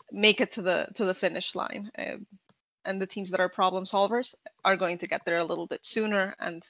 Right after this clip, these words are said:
their, their output is going to be a, a little bit different than, for example, a team that needs a little bit more help, um, like, navigating these,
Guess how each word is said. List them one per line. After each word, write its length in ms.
their, 480
their 160
output 380
is 100
going 260
to 120
be 360
a, 220
a 80
little 180
bit 180
different 380
than, 160
for 120
example, 400
a 60
team 260
that 160
needs 200
a 40
little 160
bit 100
more 160
help, 360
um, 520
like, 180
navigating 760
these, 460